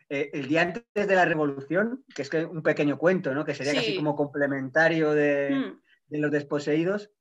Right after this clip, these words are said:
Speaker 1: eh,
Speaker 2: Mm.
Speaker 1: la figura, ¿no? De Odo, también femenina, eh, y cómo acaba precisamente el día antes, ¿no? De la revolución, que se pierde
Speaker 2: Ujú.
Speaker 1: esta mujer que lleva toda la vida luchando por ese momento también, ¿no?
Speaker 2: Sí,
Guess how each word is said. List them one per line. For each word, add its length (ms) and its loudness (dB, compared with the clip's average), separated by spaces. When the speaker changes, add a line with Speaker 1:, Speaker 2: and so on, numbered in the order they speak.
Speaker 1:
eh, 180 -4
Speaker 2:
Mm. 120 -4
Speaker 1:
la 140 -2
figura, 360 -4
¿no? 140 -2
De 100 -2
Odo, 380 2
también 520 -2
femenina, 920 -2
eh, 260 -6
y 140 -6
cómo 300 4
acaba 380 2
precisamente 1040 0
el 140 -10
día 180 2
antes, 280 -2
¿no? 140 -2
De 80 2
la 100 0
revolución, 540 -6
que 100 -4
se 160 -6
pierde 280 0
Speaker 2:
Ujú. 80 2
Speaker 1:
esta 180 -4
mujer 340 -6
que 120 -6
lleva 260 -4
toda 200 0
la 120 -2
vida 180 0
luchando 360 -6
por 140 -10
ese 140 -16
momento 400 -10
también, 400 -14
¿no? 60 -20
Speaker 2:
Sí, 580 -8